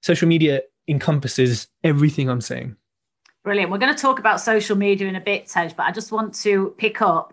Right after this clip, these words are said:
Speaker 2: on, um, a couple of things you were talking about, because,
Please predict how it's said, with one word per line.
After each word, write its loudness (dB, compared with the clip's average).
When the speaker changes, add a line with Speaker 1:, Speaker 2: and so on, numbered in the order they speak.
Speaker 2:
on, 2
um, -4
a -10
couple -10
of -12
things -6
you -10
were -12
talking -2
about, -4
because, -2